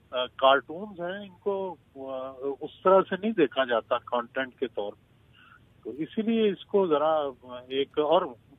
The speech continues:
जाहिर है, इससे पहले opposition भी इस तरह की बातें करती रही है, अ, कि, कि prime minister का, कि भाई, prime minister को खुली छुट्टी है और सारे एक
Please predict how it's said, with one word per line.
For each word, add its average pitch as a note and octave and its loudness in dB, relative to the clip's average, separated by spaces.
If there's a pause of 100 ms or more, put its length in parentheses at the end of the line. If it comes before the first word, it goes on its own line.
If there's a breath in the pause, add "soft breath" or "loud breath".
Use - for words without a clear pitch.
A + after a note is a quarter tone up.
(400 soft breath)
जाहिर D#3+ 2
है, G3+ 4
इससे F#3+ -8
पहले F3+ -10
opposition E3 -6 (100)
भी F#3 -10
इस - -10
तरह E3+ 0
की D#3+ -10
बातें B2 -4
करती C3+ -4
रही A#2+ -6
है, A2+ -4
अ, A2 -12 (640 soft breath)
कि, A2+ -6 (100)
कि B2 -4
prime A#2+ -2
minister A#2 -12
का, A#2+ -2
कि B2 -12
भाई, A#2 -6
prime A#2 -4
minister A2+ -14
को - -6
खुली C#3+ -6
छुट्टी B2+ -8
है A2 0
और G#2+ 0 (520 loud breath)
सारे C#3 2
एक C3+ -8